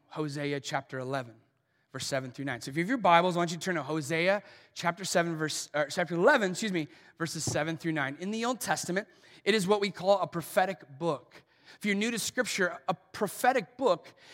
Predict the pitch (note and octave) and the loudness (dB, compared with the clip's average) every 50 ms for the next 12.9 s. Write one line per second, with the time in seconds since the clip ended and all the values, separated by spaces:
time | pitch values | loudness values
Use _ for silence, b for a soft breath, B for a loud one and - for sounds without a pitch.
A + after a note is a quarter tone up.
0 | B B G3+ F3+ A#3 A3+ G#3 D#3 G3 A3+ B3+ C#4 C4 G#3+ G3+ G3+ F3+ F#3+ F#3 - | B B -2 0 0 0 -2 0 2 4 6 6 8 8 6 4 2 -2 -6 -6
1 | - - A#3+ A#3 C4 C4+ C4 A#3 F3 D#3+ E3+ G#3 A#3 - B B B B A#3 G3+ | -4 -2 2 4 4 6 4 4 2 0 0 -2 -6 -10 B B B B -4 -4
2 | - - - A3 B3 A3+ - - G#3 F#3 A3+ - - - - B3 A#3+ - C4 A3+ | -2 2 4 4 4 4 4 0 0 2 2 0 0 -2 -4 -4 -2 0 0 0
3 | F3+ F3 D3+ F3+ G3+ G3+ A3+ C4 C4+ C#4 C4+ C#4+ D#4+ - - - B B B G3+ | 0 -2 -2 -2 -2 0 0 2 4 4 6 4 2 0 -2 -8 B B B -4
4 | A3 A3 F3+ - - B3 B3 C4 A#3 - - G3+ G3+ - - - C4 C#4 C4 - | -2 -2 -2 0 2 2 2 2 2 0 -4 -6 -6 -6 -6 -4 -4 -2 -2 -2
5 | A#3+ G3+ F3+ E3+ - - - - - G#3+ G#3+ G3+ - - - - - G#3+ A3 G#3 | -4 -4 -4 -4 -4 -4 -6 -6 -6 -8 -8 -8 -10 -12 -16 -16 -12 -4 0 0
6 | F#3+ D#3 B2 A#2 - B B B B B B C4 A#3+ G3 - - - - C#4+ D#4 | 0 0 0 -4 -8 B B B B B B 0 0 2 0 -2 2 4 6 6
7 | D4+ E4+ F4 D#4+ C#4+ - - - B3+ B3 A#3 A#3 - A3 A#3 C4 D4+ D4 - C4+ | 6 6 4 4 4 2 -2 -2 -2 0 0 -2 -2 0 2 4 4 4 4 2
8 | A3 E3+ F3+ F3+ G3 A3 - B B B B B C4+ C#4 C4 A3 E3 E3 D#3+ F#3+ | 0 2 2 2 2 0 -2 B B B B B 2 2 2 2 0 4 6 8
9 | F3+ F#3+ G3 - - - B B G3+ G#3 A3 G3+ - - - D4 D4+ D4 - - | 8 8 8 4 -2 -8 B B 4 4 4 4 -2 -4 2 4 4 4 2 0
10 | D#3 A#2 - _ B B B B A#3 A#3 A#3 - F4+ A4+ A#4+ E4+ F4+ C4+ B3 A#3 | -8 -8 -10 _ B B B B 2 4 8 10 8 8 8 8 6 6 6 6
11 | F#3+ A#3+ A3+ A3 G#3+ G3+ G#3+ A3 G#3 G3+ F3 F3+ F3+ - - G3+ G3 F#3 D3 - | 4 0 0 0 0 2 0 0 0 0 0 -2 2 6 6 8 8 6 2 2
12 | D#3 F3 A#3 - - - - B B B B B A3 A#3 G#3+ B3 C4 A#3+ | 4 4 4 4 0 -10 -10 B B B B B -2 0 2 4 4 2